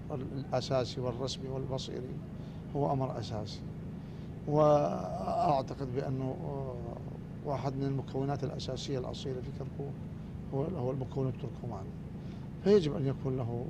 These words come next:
آه، الدور الأساسي في القرار سواء كان في التنفيذ أو في التشريع.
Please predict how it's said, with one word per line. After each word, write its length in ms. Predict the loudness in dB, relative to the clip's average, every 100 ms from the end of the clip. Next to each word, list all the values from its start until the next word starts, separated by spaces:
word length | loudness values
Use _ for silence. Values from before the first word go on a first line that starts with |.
| -4
آه، 220 | -4 -4 -6 -6 -6 -6 -6 -6 -4
الدور 260 | 2 2
الأساسي 440 | 2 -2 -2 -2 -2
في 100 | -4
القرار 460 | -4 -2 -2 -2 -2 -6 -6 -6 -6
سواء 180 | 2 4
كان 160 | 6 4
في 60 |
التنفيذ 360 | 2 -2 2 0
أو 100 | 0
في 80 | -4
التشريع. 480 | -6 -6 -6 -4